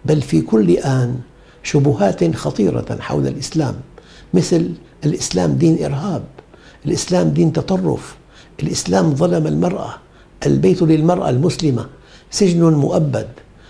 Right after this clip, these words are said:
الزواج سجان قاهر، لماذا تزوج محمد تسعة؟ لماذا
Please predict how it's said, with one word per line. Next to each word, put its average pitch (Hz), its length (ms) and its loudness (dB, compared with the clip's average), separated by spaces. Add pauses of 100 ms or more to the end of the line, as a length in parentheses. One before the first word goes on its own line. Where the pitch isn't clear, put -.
(200)
الزواج 147 540 2 (300)
سجان 156 680 2 (100)
قاهر، 151 420 -4 (1500)
لماذا 175 420 4
تزوج 151 520 4
محمد 139 680 0
تسعة؟ 117 360 -2 (960)
لماذا 156 640 2